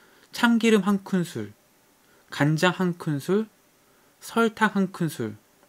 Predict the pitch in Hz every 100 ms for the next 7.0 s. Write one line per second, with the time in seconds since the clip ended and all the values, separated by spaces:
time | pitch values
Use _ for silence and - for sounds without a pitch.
0 | _ _ - _ - 214 220 - 139 139
1 | 170 214 180 131 151 165 175 180 214 -
2 | 196 - 117 - _ _ _ - 156 160
3 | 139 117 110 170 185 - 127 135 156 165
4 | 147 151 113 _ - - - - - -
5 | - 156 - 214 202 151 143 165 185 180
6 | 220 214 220 202 190 185 139 110 107 107